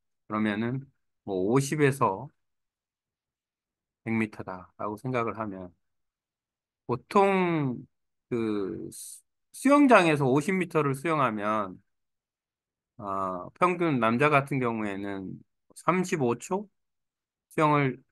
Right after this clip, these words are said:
어느 정도 한다 그러면, 아니면 사십 초.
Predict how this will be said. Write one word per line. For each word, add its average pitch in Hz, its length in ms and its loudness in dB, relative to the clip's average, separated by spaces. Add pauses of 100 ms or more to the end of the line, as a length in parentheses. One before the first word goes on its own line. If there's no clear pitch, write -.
(160)
어느 120 220 2
정도 123 280 0
한다 151 320 2
그러면, 95 360 -10 (1160)
아니면 120 400 0
사십 139 400 -2
초. - 180 -20